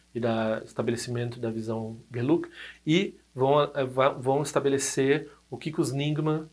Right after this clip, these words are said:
realmente pensam disso e como é que eles, eh, falam disso. Aos nove anos de idade, ele tava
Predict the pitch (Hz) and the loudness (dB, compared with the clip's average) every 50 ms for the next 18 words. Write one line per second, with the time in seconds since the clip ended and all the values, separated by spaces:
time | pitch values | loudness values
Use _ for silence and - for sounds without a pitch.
0 | _ _ _ _ _ _ _ _ _ - 123 131 135 135 131 131 135 135 - - | _ _ _ _ _ _ _ _ _ -8 -2 0 0 2 2 -2 -2 -4 -2 -2
1 | 131 131 131 131 151 131 120 127 131 135 - - 135 - - 127 131 131 131 143 | -2 -2 -2 -4 -4 -4 -4 -4 -2 -2 -4 -6 -6 -8 -6 -4 -4 -4 -2 -2
2 | 127 127 135 123 123 - 143 135 - - 135 127 131 131 127 120 113 113 - - | -4 -2 -4 -6 -6 -6 -6 -6 -2 0 0 2 2 0 -2 -4 -4 -6 -6 -10
3 | - _ _ _ - - - - - - 127 117 127 135 139 143 151 143 131 139 | -12 _ _ _ -20 -20 -20 -18 -6 -4 -4 -2 2 8 10 10 10 10 8 2
4 | 135 135 139 123 131 143 131 127 123 127 127 123 139 156 156 - - _ _ _ | 2 2 2 0 0 2 4 4 4 4 0 -2 -4 -6 -8 -8 -14 _ _ _
5 | _ - - 117 123 127 - 131 123 120 120 123 123 127 127 - | _ -6 -4 -4 -4 0 4 4 4 4 4 4 2 2 0 -4